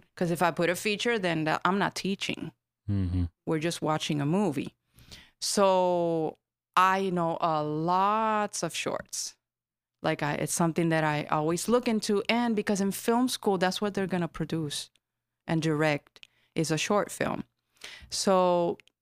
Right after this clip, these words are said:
Speaker 1: in Puerto Rico, there's this festival called Cine Fiesta that receives, I don't know, ten thousand shorts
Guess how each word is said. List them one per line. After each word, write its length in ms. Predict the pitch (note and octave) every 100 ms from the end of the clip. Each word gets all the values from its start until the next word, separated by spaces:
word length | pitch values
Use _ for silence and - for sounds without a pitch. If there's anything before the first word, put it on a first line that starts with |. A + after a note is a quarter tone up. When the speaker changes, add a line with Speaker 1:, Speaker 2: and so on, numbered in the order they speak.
| _
Speaker 1:
in 180 | - B3+
Puerto 240 | C#4+ D4+ C4+
Rico, 440 | G#3+ G3+ G#3 G3+
there's 300 | F#3 F3+ F3+
this 200 | F3+ -
festival 520 | - G#3 - G#3 G3
called 300 | - F3+ F3
Cine 380 | - - G3+ A#3+
Fiesta 680 | - F3+ D3+ - E3+ F#3+ G#3 _ _ _ _ - B3 _ -
that 400 | - F3 F3 - _ _ _ _ _ _ -
receives, 640 | E3+ F#3 - G3 F#3 F3+ -
I 100 | E3+
don't 160 | F#3+ F#3
know, 240 | D3 -
ten 220 | - D3
thousand 420 | - F3+ F#3+ G3+ G3
shorts 600 | - F3+ F3+ - -